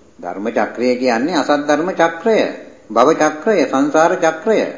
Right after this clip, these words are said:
පටන් ගන්නෙ අවිද්‍යාවෙන්. අවිද්‍යාව මුල නෙමෙයි. අවිද්‍යාව කියන්නේ වැරදියට දැකීම. වැරදියට දකින්නත් දෙයක් තියෙන්න එපාය. මොනවද වැරදියට දකින්නේ? මේ විඥාන, නාම,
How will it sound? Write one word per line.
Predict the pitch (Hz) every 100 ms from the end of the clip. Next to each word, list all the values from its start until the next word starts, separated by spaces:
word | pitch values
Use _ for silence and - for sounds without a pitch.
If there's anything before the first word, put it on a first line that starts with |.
| - - - _ _ -
පටන් | - 135
ගන්නෙ | 151 151 185
අවිද්‍යාවෙන්. | 160 190 196 214 170 98 87 -
අවිද්‍යාව | 107 139 135 151 185
මුල | 156 170
නෙමෙයි. | 180 196 226 123 - - - - - -
අවිද්‍යාව | 113 139 139 156 151
කියන්නේ | 185 175
වැරදියට | 151 165 190 175
දැකීම. | 151 160 220 170 92 - - - -
වැරදියට | - 117 156 196 127
දකින්නත් | 101 107 196 226 220
දෙයක් | 160 98
තියෙන්න | - 98 80
එපාය. | 78 73 71 - - - _ _ _ _ _ _ _ _ _ _ _ _ _ _
මොනවද | 147 208 196
වැරදියට | 185 202 202 190
දකින්නේ? | 208 247 160 98 - - - - _ _ _ _ _ _ _ _
මේ | 117 117
විඥාන, | 104 117 127 127 120 113 143 226 247 -
නාම, | 123 123 120